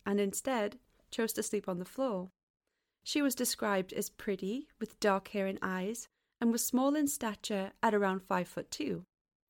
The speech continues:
The young woman had no identifying possessions on her. In fact, she didn't seem to have anything with her other than the clothes on her back. Shall we take a look at this mysterious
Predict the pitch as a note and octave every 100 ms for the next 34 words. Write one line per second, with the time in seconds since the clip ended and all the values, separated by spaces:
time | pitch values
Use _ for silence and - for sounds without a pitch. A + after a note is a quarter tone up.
0 | _ _ _ - A#3 A#3 A3 G#3+ G#3 G3+
1 | G3+ G3 G#3 C4 D#4+ - D#4 D4 C#4 C4
2 | B3 A#3 A3 - G3+ G3+ - F#3+ F#3 -
3 | A#3 A3+ F3+ F3 - _ - _ - A3
4 | - D4 - - C4+ C4+ C#4+ - C4 B3+
5 | A3+ A3 - A3+ C4 D4+ - C#4 A#3+ -
6 | G3+ G3+ - G#3+ B3 B3+ B3+ B3+ G#3+ G3
7 | G3 F3+ F3 G3 F3 - - _ _ _
8 | _ _ _ - - - B3+ E4 F#4 F4+
9 | - E4 D4 C4 A3+ F3 F3 - - _
10 | _ _ G#3 - G#3 - G3+ - - G#3+
11 | A3 G#3+ G#3 -